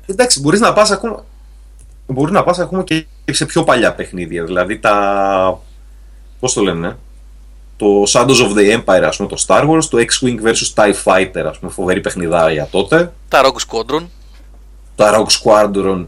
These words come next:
Speaker 1: το οποίο, παιδιά, τα είδαμε, είδαμε ξανά το τελευταίο το Rogue Squadron του GameCube. Το είδαμε τώρα στην E G X με τον Νίκο και μας είχε πέσει πάλι το σαγόνι.
Speaker 2: Βέβαια.
Speaker 1: Ένα παιχνίδι του GameCube και τα γραφικά του είναι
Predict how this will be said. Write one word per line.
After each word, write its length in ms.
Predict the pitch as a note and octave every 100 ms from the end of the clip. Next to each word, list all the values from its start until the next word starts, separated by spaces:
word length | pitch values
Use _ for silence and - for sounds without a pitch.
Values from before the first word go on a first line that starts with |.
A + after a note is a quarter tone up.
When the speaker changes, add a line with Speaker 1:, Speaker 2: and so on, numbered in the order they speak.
| -
Speaker 1:
το 80 | G2
οποίο, 260 | - B2+
παιδιά, 280 | C#3+ G2+ B2+
τα 100 | B2
είδαμε, 380 | A#2 B2+ D#3+ D3+
είδαμε 320 | A2+ A#2+ D#3+
ξανά 300 | E3 A#2+ A2+
το 360 | C3 D#3+ C#3 A#2
τελευταίο 420 | A2 F#2+ - C3
το 100 | C#3 C3+
Rogue 260 | C3+ -
Squadron 500 | - A2 A#2+ G#2 F2 F2+ - -
του 140 | - F#2+
GameCube. 480 | A2+ B2+ C3+ - F2 -
Το 100 | F2
είδαμε 320 | G2+ C#3+ D3
τώρα 220 | B2 B2
στην 220 | - G#2
E 140 | B2 A#2+
G 160 | A2
X 100 | B2+ -
με 120 | D3
τον 160 | G#2+
Νίκο 380 | G2 G2 - E2+ - - - - -
και 120 | -
μας 180 | B2 A2
είχε 140 | F3 G3
πέσει 240 | E3+ -
πάλι 180 | E3+ F#3
το 80 | F3+
σαγόνι. 480 | C3 G#2+ C3+ C#3+
Speaker 2:
Βέβαια. 320 | C3 C#3 G#2+ F2+
Speaker 1:
Ένα 160 | B2+ F#3
παιχνίδι 400 | F3+ D3+ E3+ F3+
του 140 | G#2 F#2
GameCube 520 | G#2+ G2+ F#2+ G#2 C#3+ - - - -
και 100 | -
τα 80 | -
γραφικά 440 | - - - C#3+
του 80 |
είναι 100 | F#3